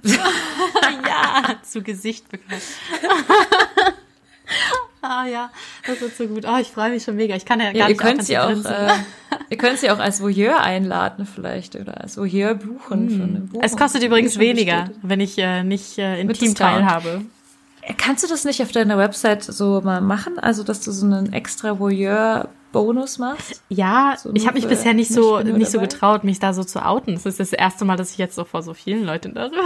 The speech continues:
Speaker 1: rede.
Speaker 2: Ah, ich bin gespannt, was du für Anfragen bekommst.
Speaker 1: Ich auch, oh Gott. <laughs> Ja, aber ich freue mich drauf. Ich bin so aufgeregt jetzt schon auf die nächsten Dates und, ah, ich habe gestern schon wieder ein Hotel gebucht und ich bin so happy. Ich freue mich einfach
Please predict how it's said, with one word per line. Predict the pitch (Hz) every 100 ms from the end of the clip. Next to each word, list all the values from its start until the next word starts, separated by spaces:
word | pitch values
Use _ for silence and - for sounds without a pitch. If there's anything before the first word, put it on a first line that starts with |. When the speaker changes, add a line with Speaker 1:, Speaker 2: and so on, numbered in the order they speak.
| 311
Speaker 1:
rede. | 294 277 240 - - - 240
Speaker 2:
Ah, | 226 220 220 - -
ich | 196
bin | 202 190
gespannt, | 185 - 175 226
was | 196 -
du |
für | - -
Anfragen | 208 202 190 180
bekommst. | 196 - 302 190
Speaker 1:
Ich | -
auch, | - 349 349 269 302
oh | - -
Gott. | 349 370 - 554 466 - - - 339 -
<laughs> | - - - _ - - - - - - 247
Ja, | 220
aber | 202
ich | 220
freue | - 220
mich | 208
drauf. | - 185 185
Ich | -
bin |
so | 190 -
aufgeregt | 208 233 - 175 -
jetzt | 180
schon | -
auf | 190
die | 220
nächsten | 208 220 233 202
Dates | 196 214 -
und, | 190 190 -
ah, | 190
ich | -
habe | 214
gestern | 233 214 226
schon | 214
wieder | 220
ein | 226
Hotel | 220 - 240
gebucht | 240 202 226 220
und | 202
ich | 196 -
bin | 233
so | 254 302 311 -
happy. | 262 285 285 277 262
Ich | 254
freue | - 226
mich | 220 -
einfach | 180 -